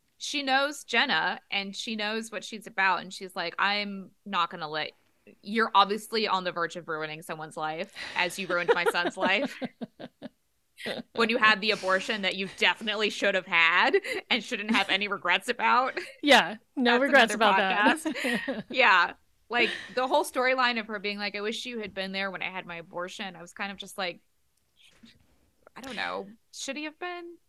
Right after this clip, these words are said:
Speaker 1: What, uh,
Speaker 2: Well,
Speaker 1: am I, am I being insensitive or,
Speaker 2: I mean,
Speaker 1: like
Speaker 2: m-, my problem with that is his answer is, "It was too sad." And I'm like, "Yeah, it was sad for her too, but she still had to go through with it."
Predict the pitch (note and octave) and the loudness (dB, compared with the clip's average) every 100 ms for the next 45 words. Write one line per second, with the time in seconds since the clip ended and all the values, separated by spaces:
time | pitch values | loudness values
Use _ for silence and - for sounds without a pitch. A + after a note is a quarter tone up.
0 | _ - - C4+ D#4 D4+ A#3 G#3+ A#3 A#3 | _ -20 -10 4 8 8 6 -2 -4 -4
1 | - A3+ A3+ C4 A#3 A3+ A3+ G#3+ B3+ B3+ | -8 -4 -2 -2 -4 -4 -4 -6 -4 -4
2 | B3 A#3+ F#3 E3+ - - D4 D#4 C#4 A#3 | -4 -4 -2 -2 -4 2 4 4 2 0
3 | B3+ - B3+ D#4 F#4+ D#4+ A#3+ - G#3 G3 | 0 2 6 8 10 10 10 8 6 4
4 | F#3+ - G#3 G3+ G3 B3 - C4 A3 A3+ | 2 -2 0 0 -4 -6 0 0 2 2
5 | A#3 G#3+ F#3+ F#3 F#3+ - G3 G3+ A#3 G#3+ | 2 0 0 0 -2 -6 -6 -4 -4 -2
6 | G#3+ E3 F3+ B3+ C#4+ _ _ _ _ _ | -2 -2 -2 -4 -6 _ _ _ _ _
7 | _ B3+ C#4 D4 - G#4 B3 - E4+ F4 | _ -2 2 4 6 4 4 4 6 6
8 | F4 E4 D#4+ F#4 G4 A3+ - A#3+ - C#4+ | 6 4 4 6 6 4 -4 -4 0 2
9 | C#4 A#3 A3+ - D4+ E4 F3+ F3+ A#3+ | 2 2 0 2 2 2 2 -2 -2